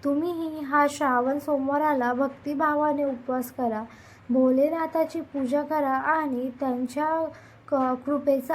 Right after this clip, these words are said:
अनुभव घ्या. तुम्हाला ही माहिती आवडली असेल तर कृपया व्हिडिओला लाईक करा, शेअर करा आणि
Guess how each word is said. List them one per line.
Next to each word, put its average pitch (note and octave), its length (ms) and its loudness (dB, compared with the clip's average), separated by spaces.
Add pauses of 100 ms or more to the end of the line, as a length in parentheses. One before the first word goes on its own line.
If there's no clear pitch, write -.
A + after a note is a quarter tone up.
अनुभव D4+ 500 0
घ्या. A#3 220 -4 (580)
तुम्हाला C4+ 360 0
ही C4+ 220 -2
माहिती C#4+ 580 -2
आवडली B3+ 560 0
असेल D4 520 -2
तर C4 300 0
कृपया C#4 600 -2
व्हिडिओला C#4 720 0
लाईक B3+ 400 -4
करा, A3+ 380 -4
शेअर C#4+ 460 -2
करा B3+ 280 -2
आणि C#4 520 -2